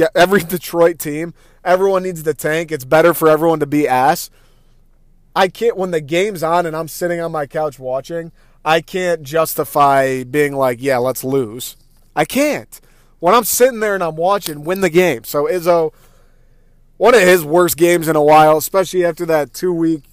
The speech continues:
the, the little run we've had, we're beating all these top five teams, where it finally felt like, "Oh, hey, the, the team figured it out."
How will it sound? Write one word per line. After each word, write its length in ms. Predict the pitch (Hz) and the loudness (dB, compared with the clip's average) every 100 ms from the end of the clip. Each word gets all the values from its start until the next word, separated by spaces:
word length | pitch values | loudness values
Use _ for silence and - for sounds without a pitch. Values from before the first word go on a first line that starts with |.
| _ _ _ _ _ _ | _ _ _ _ _ _
the, 160 | 160 139 - | -16 -16 -8
the 120 | 160 | -4
little 280 | 165 202 175 | -2 -2 -2
run 260 | 147 175 170 | 0 0 0
we've 220 | 143 - | -8 -6
had, 340 | 139 139 139 | -4 -2 -4
we're 140 | 139 143 | -8 -10
beating 280 | 143 170 | -6 -4
all 140 | 160 160 | -4 -4
these 200 | 156 - | -6 -8
top 260 | 160 147 | -4 -4
five 260 | - 151 143 | -4 -8 -8
teams, 380 | - 160 147 - _ _ - | -10 -12 -12 -18 _ _ -2
where 160 | 180 | 2
it 120 | 165 | 2
finally 520 | - 180 185 185 165 151 | 0 4 4 4 2 2
felt 300 | - 165 160 | 4 4 6
like, 260 | 147 135 202 | 2 0 2
"Oh, 220 | 240 185 | 4 4
hey, 220 | 254 147 120 - _ _ | 2 0 -4 -18 _ _
the, 160 | 151 143 - | -8 -8 -8
the 120 | 156 | -8
team 260 | 139 196 208 | -6 -4 -6
figured 380 | - 170 160 147 | -6 -6 -4 -2
it 100 | 143 | 2
out." 300 | 175 117 | 0 0